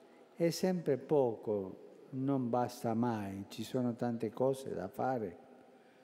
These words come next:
Chi ha una famiglia impara presto a risolvere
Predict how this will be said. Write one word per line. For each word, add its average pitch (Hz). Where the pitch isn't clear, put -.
Chi 147
ha 208
una 180
famiglia 147
impara 147
presto 143
a 127
risolvere 123